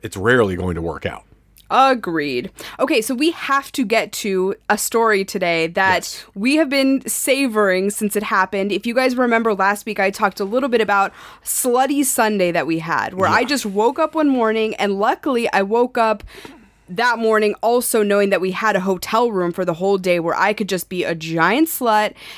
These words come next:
Speaker 2: and have a whole lot of fun, and that's exactly what I did. So we are going to share the first half of that Slutty Sunday with you guys today, and it is a unique story. It is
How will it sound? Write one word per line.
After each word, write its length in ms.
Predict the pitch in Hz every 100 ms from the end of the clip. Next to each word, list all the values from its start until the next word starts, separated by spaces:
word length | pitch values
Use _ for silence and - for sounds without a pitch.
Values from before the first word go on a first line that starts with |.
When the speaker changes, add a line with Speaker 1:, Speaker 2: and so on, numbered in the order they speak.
| -
Speaker 2:
and 260 | - 190 175
have 200 | 175 175
a 60 | 165
whole 180 | 202 214
lot 180 | 233
of 60 | 233
fun, 320 | - 180 180
and 140 | 175 180
that's 160 | 180
exactly 340 | 185 196 196 185
what 140 | 180
I 120 | 165
did. 340 | 165 160 127 -
So 100 | 185
we 180 | 214
are 80 | 254
going 220 | 262 254 214
to 60 |
share 400 | 202 220 240 190 - - -
the 100 | 202
first 460 | - - 330 415 -
half 320 | 233 190 -
of 160 | - 190
that 200 | 196 185
Slutty 440 | - 208 202 196
Sunday 400 | - 202 185 180
with 220 | 175 175
you 80 | 185
guys 380 | 180 175 175 -
today, 840 | - 208 165 220 254 180 131 165 202 - - -
and 380 | 208 196 196 190
it 160 | 214 285
is 260 | 277 202 -
a 120 | 202
unique 540 | 196 196 196 233 330 -
story. 480 | - 269 269 277
It 140 | - 226
is 180 | 214